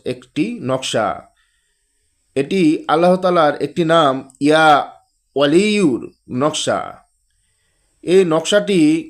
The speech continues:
আপনি জাফরান কালি দিয়ে খুব সহজেই নকশাটি তৈরি করতে পারবেন। অনেক সময় দেখা যায় আমাদের স্বামী স্ত্রীর মধ্যে ঝগড়াঝাটি সৃষ্টি হয়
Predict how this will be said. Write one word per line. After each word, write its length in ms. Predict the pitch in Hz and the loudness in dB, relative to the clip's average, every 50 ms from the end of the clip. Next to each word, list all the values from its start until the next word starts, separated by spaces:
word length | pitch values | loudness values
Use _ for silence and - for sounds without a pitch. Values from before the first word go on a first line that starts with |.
| - _ _ - | -18 _ _ -6
আপনি 360 | 139 151 - - 170 175 165 147 143 156 185 - - _ _ _ _ - 69 - _ _ _ _ - 123 117 110 | -6 -6 -4 -4 -2 -2 0 0 -2 -4 -8 -12 -18 _ _ _ _ -20 -20 -20 _ _ _ _ -16 -14 -6 -2
জাফরান 460 | 156 147 143 - - 170 180 180 180 | -2 -2 -2 -2 -2 0 0 0 0
কালি 280 | 180 - 165 160 165 165 | -2 -2 -2 0 0 -2
দিয়ে 260 | 160 180 175 170 151 139 139 165 185 - _ _ _ _ _ _ _ _ _ _ _ | 0 0 0 2 2 0 -2 -6 -8 -14 _ _ _ _ _ _ _ _ _ _ _
খুব 180 | - 185 185 185 | -4 -2 -2 -2
সহজেই 680 | - - 170 156 165 165 165 160 175 160 143 143 156 175 147 131 | -4 -4 0 2 2 2 2 2 2 2 2 0 -2 -4 -4 -6
নকশাটি 460 | 139 147 - - 165 151 151 151 135 131 139 175 170 - - | -6 -4 -4 -4 -4 -4 -2 -4 -4 -4 -6 -8 -10 -10 -8
তৈরি 200 | 160 151 156 147 | -4 -4 -2 -2
করতে 280 | 151 147 147 - 147 | -4 -6 -4 -6 -4
পারবেন। 400 | 107 131 127 117 104 104 87 85 90 - - _ _ _ _ _ _ _ _ _ _ _ _ _ _ _ _ _ _ _ _ _ _ _ _ _ - | -2 -2 -2 -2 -4 -6 -8 -8 -12 -16 -20 _ _ _ _ _ _ _ _ _ _ _ _ _ _ _ _ _ _ _ _ _ _ _ _ _ -4
অনেক 220 | 151 190 214 - | -2 -2 -2 -2
সময় 280 | - 220 214 214 208 165 | -2 0 0 2 0 2
দেখা 280 | 151 160 170 202 185 | 0 0 2 2 2
যায় 360 | 165 180 170 151 139 139 139 | 4 4 4 4 4 2 0
আমাদের 280 | 139 139 147 151 156 160 | -2 -2 -2 -2 -2 -2
স্বামী 380 | 147 - - 139 143 170 185 175 | -4 -4 -4 -2 0 2 0 0
স্ত্রীর 300 | 180 - 165 160 156 147 | 0 -2 -4 -2 -2 0
মধ্যে 320 | 151 151 135 127 139 120 107 113 120 - _ - 107 | -2 -2 -2 -2 -2 -2 -2 -6 -8 -12 _ -10 -6
ঝগড়াঝাটি 640 | 143 139 127 143 147 139 131 139 135 - 143 139 135 | -4 -4 -2 -2 -2 -2 -2 -4 -6 -4 -6 -6 -6
সৃষ্টি 380 | - - 139 139 - - 139 123 | -4 -6 -6 -6 -6 -6 -8 -6
হয় 280 | 104 95 104 101 101 | -4 -4 -4 -4 -6